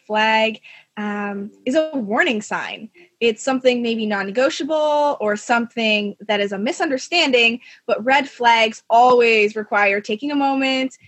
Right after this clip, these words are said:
having hon-, honest conversation, uh, reevaluating. And I think that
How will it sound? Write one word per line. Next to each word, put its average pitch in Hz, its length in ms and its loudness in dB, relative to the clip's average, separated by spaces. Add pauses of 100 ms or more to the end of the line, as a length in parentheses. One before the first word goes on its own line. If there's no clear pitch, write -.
(140)
having 202 340 -8
hon-, 226 260 -2 (220)
honest 262 260 0
conversation, 247 1040 -2 (260)
uh, 196 200 -10
reevaluating. 226 1120 0 (260)
And 240 100 -2
I 254 60 0
think 294 180 -8
that 277 420 4